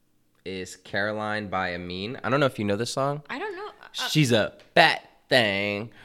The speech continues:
Speaker 2: Oh.
Speaker 1: Fine as hell.
Speaker 2: Yeah.
Speaker 1: Thick as fuck. Oh my God. That song.
Speaker 2: I like that song.
Speaker 1: Mm-hmm. It's good. He has, like, another really good song.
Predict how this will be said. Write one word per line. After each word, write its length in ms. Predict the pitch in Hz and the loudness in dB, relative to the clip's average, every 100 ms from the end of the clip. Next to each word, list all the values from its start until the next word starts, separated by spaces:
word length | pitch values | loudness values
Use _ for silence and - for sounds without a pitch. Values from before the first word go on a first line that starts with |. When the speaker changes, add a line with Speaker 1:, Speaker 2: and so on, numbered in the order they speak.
| - | -6
Speaker 2:
Oh. 300 | 254 277 202 | -4 -4 0
Speaker 1:
Fine 240 | 208 151 156 | 4 6 4
as 200 | - - | 0 -2
hell. 500 | 123 117 104 104 104 - - - - | 2 2 2 0 -4 -12 -20 -20 -8
Speaker 2:
Yeah. 160 | 240 | 4
Speaker 1:
Thick 180 | 214 156 | 6 6
as 140 | 160 - | 2 -6
fuck. 460 | - 147 139 135 - - _ _ _ | 2 6 6 4 -2 -20 _ _ _
Oh 100 | 160 | 4
my 220 | 165 160 - - | 6 4 0 0
God. 480 | 110 104 80 95 - - _ _ | 2 4 2 -4 -6 -18 _ _
That 220 | 120 123 | 6 6
song. 160 | - 90 | 2 0
Speaker 2:
I 100 | 226 | 4
like 180 | 269 440 | 4 4
that 220 | 254 196 | 2 0
song. 300 | - 170 165 180 | -2 -6 -6 -8
Speaker 1:
Mm-hmm. 440 | 131 151 156 190 | -8 -6 -8 -8
It's 140 | - - | -8 -8
good. 280 | - 90 90 - - _ | -8 -10 -10 -20 -20 _
He 120 | 185 | -4
has, 160 | 214 202 | -2 -4
like, 100 | 160 | -6
another 280 | 147 135 117 | -4 -4 -6
really 240 | 98 92 | -8 -10
good 200 | 87 90 | -12 -12
song. 260 | - 90 | -10 -10